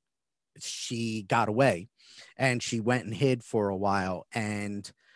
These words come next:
she found out through the grapevine that her father was, uh, I don't know, I, I, I forget if it was, like, passing away or, or on the verge of, he was on the verge of passing away. And he needed, now, uh, he needed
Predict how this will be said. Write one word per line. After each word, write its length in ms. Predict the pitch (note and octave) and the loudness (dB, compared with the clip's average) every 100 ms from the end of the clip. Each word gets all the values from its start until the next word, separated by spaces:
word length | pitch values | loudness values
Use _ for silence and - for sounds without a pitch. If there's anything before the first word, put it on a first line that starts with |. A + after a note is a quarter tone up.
| _ _ _ | _ _ _
she 320 | - D3 E3 | -6 0 0
found 360 | - A#2+ G#2+ G2+ | 2 2 2 2
out 360 | G2+ G2+ G#2 _ | 2 0 -2 _
through 200 | - A2 | -4 -4
the 60 | G2 | 0
grapevine 640 | B2+ E3+ - A#2 G#2 G#2 | 2 2 2 -2 -2 -2
that 180 | G2 G2+ | -2 0
her 140 | A2+ G2 | 0 -2
father 580 | - B2 B2 A2+ G#2 | 0 2 4 2 0
was, 800 | F#2+ G2+ G2+ G2+ F#2+ F2+ - - - | -2 -2 0 0 -2 -6 -8 -12 -12
uh, 180 | F#2+ F#2 - - | -10 -10 -10 -14
I 140 | G#2 A#2 | -10 -2
don't 240 | B2+ G#2+ G#2 | -2 -2 -4
know, 400 | G2+ G2 G2 - | -4 -4 -6 -10
I, 60 | A2+ A2+ | -4 -2
I, 340 | G2 A#2 A#2+ B2 | 0 0 0 0
I 60 | C#3 | -2
forget 320 | C#3 B2+ C3 | 0 2 2
if 120 | A#2+ | 2
it 120 | A2+ | -2
was, 180 | G#2+ G2+ | -2 -4
like, 220 | G2+ E2+ | -4 -4
passing 400 | C3+ B2+ B2 B2 | -2 -2 -2 -4
away 380 | G#2+ A2 A2+ G#2+ | -2 0 0 0
or, 360 | F#2+ F#2+ F#2 - | -2 -4 -6 -6
or 360 | A#2+ G#2 G#2 A#2 | -6 -4 -4 -6
on 100 | A#2 | -6
the 80 | G2+ | -2
verge 320 | B2 C3+ A2 | 2 2 2
of, 120 | G#2+ | -2
he 180 | A2+ A#2+ | -4 -2
was 300 | A2 C#3+ C3+ | 6 6 6
on 120 | B2+ | 2
the 60 | A2+ | 2
verge 300 | A2+ A2+ G#2 | 2 2 0
of 120 | F#2+ | -6
passing 420 | - G2+ - G2+ | -6 -4 -4 -8
away. 460 | F#2+ G2+ G2 F#2 F2 _ - - - - _ _ | -6 -4 -4 -4 -10 _ -20 -20 -20 -20 _ _
And 300 | A#2 A2+ A2 | -4 -2 -2
he 220 | G#2+ B2 A2+ | -4 -4 -2
needed, 560 | A2+ C3 B2+ A#2+ A2+ - | 0 2 4 4 2 -2
now, 340 | B2 A2+ A2 - _ | -2 0 0 -4 _
uh, 300 | B2 G#2+ G#2 | 2 2 2
he 180 | E2 C3 | -2 -2
needed 400 | B2 C3+ C3 | 0 2 2